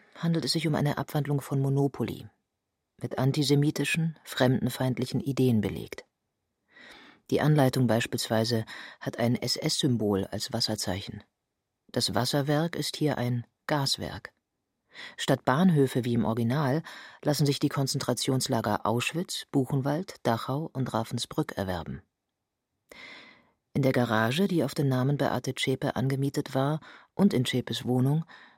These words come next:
wurde jeweils ein Pogromli-Spiel gefunden. Die Zahl der gebauten und vertriebenen Spiele ist nicht eindeutig feststellbar.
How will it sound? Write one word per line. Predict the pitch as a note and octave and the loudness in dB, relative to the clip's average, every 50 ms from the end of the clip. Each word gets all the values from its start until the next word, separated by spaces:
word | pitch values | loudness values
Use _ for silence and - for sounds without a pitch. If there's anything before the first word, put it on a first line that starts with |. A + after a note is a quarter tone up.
| _ - | _ -2
wurde | C#3+ D#3 D3 | 0 2 2
jeweils | C#3 D3+ D#3+ D#3 E3 D#3 - - | 2 2 2 2 0 -2 -2 -2
ein | - C#3 C#3 | -4 -4 -4
Pogromli-Spiel | - - D3 - - - B2 A#2 A2+ G#2+ G#2+ - - - - A2+ A2+ | -6 -8 -10 -10 -4 -2 0 0 0 0 0 -2 -4 -2 -4 -4 -4
gefunden. | - G#2 - - - A2 G2+ - - G2 F#2 - _ _ _ _ _ _ _ _ _ _ _ _ _ _ _ _ _ _ - | -4 -6 -6 -4 -4 -4 -2 -2 -4 -6 -6 -8 _ _ _ _ _ _ _ _ _ _ _ _ _ _ _ _ _ _ -6
Die | A#2 A#2 | -6 -4
Zahl | - - - - D#3+ D#3 D3 B2+ A2+ | -2 -2 -2 0 0 2 2 2 0
der | G#2+ G#2+ | 0 0
gebauten | - A2 - - A#2+ B2+ C3 B2+ - A#2 | -2 -2 -2 0 0 0 0 0 0 0
und | F2+ G#2+ - | 0 0 -2
vertriebenen | - B2 A#2 - - C3+ C3 A#2+ A#2 A#2 A#2 | -2 -6 -6 -6 -6 -4 -2 0 0 0 0
Spiele | - - - C3+ C3+ B2+ B2+ A#2+ A2+ - - - - - - - - _ - | -2 -4 -2 -2 0 2 2 2 2 0 -4 -12 -14 -16 -16 -18 -18 _ -4
ist | C#3+ C#3 - - - | -4 -2 -2 0 2
nicht | C#3 C3+ A#2+ - - - | 2 2 2 0 -2 -2
eindeutig | - G#2+ G#2+ G#2 G#2+ G2+ G2 - G2+ - | 0 0 0 0 0 -2 -2 -4 -4 -4
feststellbar. | - - G#2 - - - - - - - - D#2 - - - | -6 -6 -6 -6 -4 -4 -4 -4 -4 -6 -6 -8 -10 -10 -12